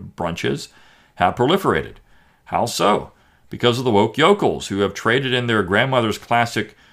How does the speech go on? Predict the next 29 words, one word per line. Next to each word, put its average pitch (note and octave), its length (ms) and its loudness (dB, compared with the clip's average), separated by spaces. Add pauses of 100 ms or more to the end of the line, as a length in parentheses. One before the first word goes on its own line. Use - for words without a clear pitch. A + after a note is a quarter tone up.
(280)
uh, F#2 100 -6
Christian C3+ 540 0
clunker A#2+ 400 0
ideology, G#2 800 2
that G#2 260 -2
one G#2+ 460 -2
that G#2 240 0
still A2+ 280 0
runs G2 280 2
great A#2 300 2
but F#2 100 -10
gets G#2 160 -4
terrible G2 300 -2
mileage G2 320 0
on F2+ 100 -4
social F#2+ 320 -4
media, A#2 400 0
and B2 80 -4
exchange D3+ 340 -4
it D#3 120 -8
for C#3 100 0
a B2+ 60 2
shiny E3+ 340 0
new D3+ 140 0
vehicle A#2+ 360 2
for A#2 160 -4
glowing G2 520 0
social F2 480 -4
affirmation. D#2 720 -4